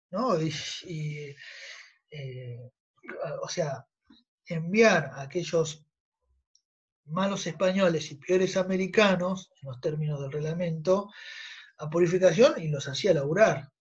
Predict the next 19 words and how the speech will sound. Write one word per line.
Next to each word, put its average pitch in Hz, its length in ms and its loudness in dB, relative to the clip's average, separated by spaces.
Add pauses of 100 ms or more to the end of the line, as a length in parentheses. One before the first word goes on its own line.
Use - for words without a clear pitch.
¿no? 170 160 -4
Entonces, 185 500 2
el 156 120 -8
Cabildo 226 680 4
se - 180 -2
resistió 165 540 4
a 175 40 8
aplicar 147 400 -2
estas, - 500 -8 (840)
estas 139 280 -8
demandas, 127 520 -8 (240)
constantemente. 165 960 2 (3250)
Luego 220 220 8
hay 208 80 4
un 190 80 4
apartado 180 540 6
que 156 80 -4
se 165 120 -2
llama, 196 480 0